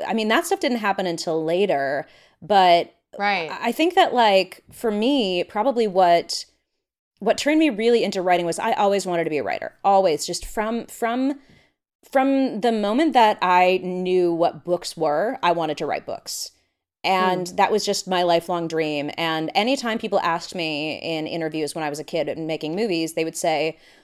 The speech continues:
Speaker 1: "What do you want to do when you grow up?" And I would say, "I want to write.
Speaker 2: Mm-hmm.
Speaker 1: Maybe I'll act, but I want to write." And
Speaker 2: Interesting.
Speaker 1: so, but I didn't really know what. And I, I usually, it's funny because when I was reading a lot of scripts as a kid, I started to write my own scripts.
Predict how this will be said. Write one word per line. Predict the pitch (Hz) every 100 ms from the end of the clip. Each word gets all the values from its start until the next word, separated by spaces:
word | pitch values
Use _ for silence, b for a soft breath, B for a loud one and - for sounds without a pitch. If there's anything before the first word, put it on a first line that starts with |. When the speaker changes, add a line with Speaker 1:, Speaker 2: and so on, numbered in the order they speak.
| b
Speaker 1:
"What | - 214
do |
you | 202
want | 190
to | 185
do | 330
when | 370 185
you | 160 156
grow | 170 165
up?" | 160 -
And | 185
I | 170
would | 175
say, | - 170
"I | 156
want | 139
to | 117
write. | 123 - - - _ _ _ _ _ _ _ _ -
Speaker 2:
Mm-hmm. | 220
Speaker 1:
Maybe | 233 208
I'll | 170 147
act, | - - - _ -
but | 180
I | 165
want | 139
to | -
write." | - - - _ _ _ _ _ -
And | 196 190 190
Speaker 2:
Interesting. | 185 214
Speaker 1:
so, | 190 180 175 - - -
but | 233
I | 240
didn't | 277 392 359
really | 330 269
know | 226 220
what. | 202 208 -
And | 214
I, | 208 -
I |
usually, | 220 285 320 330 294 269 -
it's | -
funny | - 269
because | 202 202 180
when | 214
I |
was | 208 202
reading | 240 254
a |
lot | 233
of | 196
scripts | - 220 -
as | 220
a |
kid, | 196 190
I | 170
started | 170 190 180
to | 180
write | 170
my | 165 165
own | 151 160
scripts. | - 220 233 - -